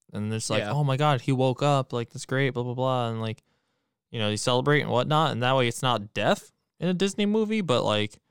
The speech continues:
Speaker 1: just add some stakes. This is a fucking war. You're, it's a war movie, essentially.
Speaker 2: Mm-hmm. I mean,
Speaker 1: And there's no consequences of anything.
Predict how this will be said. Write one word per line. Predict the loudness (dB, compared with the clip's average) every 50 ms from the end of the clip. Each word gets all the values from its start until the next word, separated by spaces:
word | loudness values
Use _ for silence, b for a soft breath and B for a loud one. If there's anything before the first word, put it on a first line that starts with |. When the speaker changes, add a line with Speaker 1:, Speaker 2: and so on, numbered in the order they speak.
| _ _ _ _ _ _ _ -6
Speaker 1:
just | -6 -4 -6 -6 -10 _ _ -4
add | -2 0 0 -2
some | -2 -2 -2 -2
stakes. | -2 -4 -2 -2 -2 -4 -4 -6 -8 -10 -10 -10 _ _
This | -4 -2 -2
is | -2 -4
a | -4
fucking | -4 -2 -2 -2 0 0 -2 -2
war. | -2 -2 -2 0 2 2 4 4 2 0 -2 -8 -12 _ _ _ _ -6
You're, | -2 0 0 0 -2 _
it's | -14 -12 -8 -8 -6 -2 0
a | 0
war | 0 2 2 4 6 6 6 4 4
movie, | 2 2 2 0 0 -2 -2 -2 -2 -2 -4 -6 -8
essentially. | -6 -4 -4 -2 -2 -2 -2 -2 -2 -2 0 -2 -2 -4 -6 _ _ _ _ _ _ _ _ _ _ _ _ _ _ _ -8
Speaker 2:
Mm-hmm. | -6 -4 -4 -4 -4 -6 -10 _ _ _ _ -20 -12 -6
I | -2 2
mean, | 4 4 4
Speaker 1:
And | 4 4 2 0 -2 -4 -6 -8 -12 -12 -4
there's | 0 0 0 2 2 4
no | 4 4 4 4
consequences | 4 4 2 2 0 -2 -4 -4 -4 -4 -4 -6 -6 -6 -6 -6 -6 -6 -6 -6 -4
of | -4 -2 0
anything. | 0 -2 -2 -4 -6 -8 -8 -10